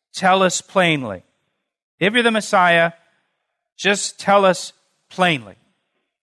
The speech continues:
So this, you know, these religious leaders, the priests, show up and circle him. They're surrounding him. "Just tell us plainly. Are you the Messiah or not?"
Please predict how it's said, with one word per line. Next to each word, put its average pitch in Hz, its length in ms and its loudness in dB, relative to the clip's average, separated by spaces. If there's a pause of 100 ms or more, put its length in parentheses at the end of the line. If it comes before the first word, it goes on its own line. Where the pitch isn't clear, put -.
(220)
So - 180 -6
this, 185 280 -2
you 170 160 0
know, 160 60 0
these 151 180 -2
religious 185 420 0
leaders, 165 220 -2
the 160 80 -12
priests, 180 260 -6 (200)
show 180 400 2
up 165 260 2 (320)
and 143 100 -10
circle 175 440 -2
him. 147 260 -2
They're 147 120 -8
surrounding 147 500 -2
him. 123 240 -10 (360)
"Just 240 240 -4
tell 220 160 2
us 202 140 -2
plainly. 170 340 -2
Are 160 120 2
you 262 340 -2 (120)
the 180 60 -6
Messiah 170 640 0 (480)
or 143 100 -2
not?" 123 380 -2